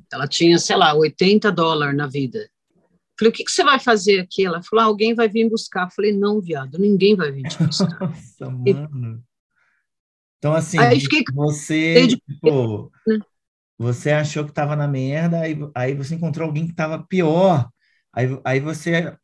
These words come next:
Speaker 2: achou um sentido pra sua, né, pro, pro seu rolê ali.
Speaker 1: Exatamente.
Speaker 2: <laughs> Você falou.
Speaker 1: Exatamente.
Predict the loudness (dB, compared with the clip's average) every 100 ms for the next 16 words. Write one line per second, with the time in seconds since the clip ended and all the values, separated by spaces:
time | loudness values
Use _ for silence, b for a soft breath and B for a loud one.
0 | _ -6 -4 -4 -4 -2 -2 -2 -4 -4
1 | -4 -6 -6 -4 -4 -4 -4 -2 -2 -6
2 | -10 -8 -6 0 2 4 4 4 4 4
3 | 2 -10 -2 -2 -2 -10 -10 -4 -4 0
4 | -2 -4 -8 -8 -6 -8 -10 -12